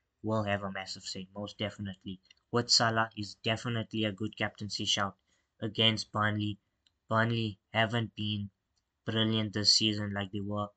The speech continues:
in the Championship. And looking at Salah, how he performed against Arsenal, I think he's really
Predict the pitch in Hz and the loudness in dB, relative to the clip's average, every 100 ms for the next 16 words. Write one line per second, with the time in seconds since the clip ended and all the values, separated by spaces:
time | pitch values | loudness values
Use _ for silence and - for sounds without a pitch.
0 | - 110 107 101 110 104 110 104 - 98 | -6 -4 -2 0 0 -2 -6 -4 -4 -4
1 | - _ _ _ _ 107 110 107 104 - | -10 _ _ _ _ -6 -2 -2 -4 -10
2 | _ _ 113 113 117 127 113 110 - 113 | _ _ -6 -6 0 4 4 6 8 8
3 | 110 110 - _ _ _ _ _ 107 110 | 8 6 4 _ _ _ _ _ -6 -2
4 | 110 110 113 - 123 123 110 104 101 - | -2 -2 -4 4 6 8 4 -2 -6 6
5 | 107 107 - 107 101 101 117 107 107 98 | 6 8 4 -2 -6 -4 -4 -2 -4 -4
6 | 104 113 113 113 113 | 0 2 4 4 2